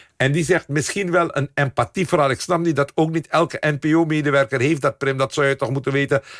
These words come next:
El Flitso, ik heb geen enkele empathie, ook niet voor jou. Maar ik, ik doe sociaal werk door jou twee uur lang te laten twitteren over dit programma, wat je nonsens vindt, zodat je enige sociale besteding hebt. Want anders heb je ook maar een zielig leven,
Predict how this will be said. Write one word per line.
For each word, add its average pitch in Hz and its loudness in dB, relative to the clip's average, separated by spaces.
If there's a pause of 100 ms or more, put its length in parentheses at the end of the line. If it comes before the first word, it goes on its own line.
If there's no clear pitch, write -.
(140)
El 139 2
Flitso, 175 0
ik 147 -4
heb 139 0
geen - -6
enkele 175 -2
empathie, 156 -2
ook 147 2
niet 131 0
voor 110 2
jou. 135 4
Maar 139 -2
ik, 123 -8
ik 123 -6
doe 117 -2
sociaal 151 2
werk 151 0 (280)
door 123 2
jou 139 4
twee 151 -2
uur 143 0
lang 120 0
te 151 -2
laten 113 -2
twitteren 135 -2
over 120 -2
dit 120 -4
programma, 135 0
wat 117 0
je 117 0
nonsens 131 -2
vindt, 135 -4 (140)
zodat 135 2
je 135 -4
enige 156 0
sociale 123 0
besteding 143 -4
hebt. 123 0
Want 120 -2
anders 120 -2
heb 127 -2
je 131 0
ook 131 -2
maar 127 0
een 110 0
zielig 117 -4
leven, 123 -2